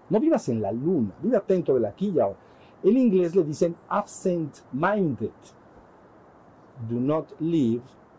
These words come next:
absent-minded. No vivas en la mente ausente.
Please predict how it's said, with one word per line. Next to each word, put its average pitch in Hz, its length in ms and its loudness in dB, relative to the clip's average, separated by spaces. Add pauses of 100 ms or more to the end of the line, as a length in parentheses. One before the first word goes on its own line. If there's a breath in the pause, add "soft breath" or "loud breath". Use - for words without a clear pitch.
(100)
absent-minded. 165 1400 -2 (280)
No 165 180 2
vivas 170 540 0 (1040)
en 127 220 0
la 117 100 2
mente 147 320 2
ausente. 180 720 0